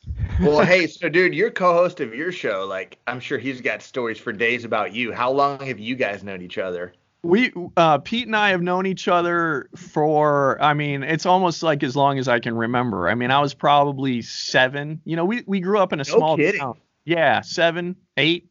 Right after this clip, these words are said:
Speaker 2: something like that. You know, we grew up in a small town, like, nine hundred people in southern Minnesota, you know, a little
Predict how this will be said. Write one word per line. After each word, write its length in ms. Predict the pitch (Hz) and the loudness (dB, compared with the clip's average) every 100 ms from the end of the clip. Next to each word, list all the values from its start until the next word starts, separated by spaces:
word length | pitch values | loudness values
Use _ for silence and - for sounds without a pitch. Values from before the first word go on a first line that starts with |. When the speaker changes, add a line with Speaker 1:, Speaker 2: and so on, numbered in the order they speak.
| _ | _
Speaker 2:
something 200 | - 160 | -12 -8
like 140 | 160 | -4
that. 320 | 165 156 165 - _ _ _ _ _ _ _ | 0 0 -2 -8 _ _ _ _ _ _ _
You 100 | - 160 | -2 0
know, 260 | 151 147 | 0 -2
we 140 | 147 165 | -2 0
grew 180 | 175 214 | 2 2
up 80 | |
in 80 | 202 | 0
a 40 | 160 | -4
small 340 | - 165 165 | -2 0 0
town, 260 | 165 151 143 | 0 -4 -2
like, 140 | 127 | -2
nine 280 | 131 139 147 | 0 0 0
hundred 280 | 156 127 113 | -2 -6 -6
people 500 | 147 147 131 127 - | -6 -6 -6 -8 -10
in 120 | - 127 | -8 -4
southern 320 | 160 151 143 | 2 2 2
Minnesota, 680 | 143 127 - 135 117 120 156 - | -2 -4 0 2 2 -2 -6 -10
you 120 | 127 | -6
know, 120 | 123 120 | -4 -2
a 60 | 120 | -2
little 100 | 117 | -4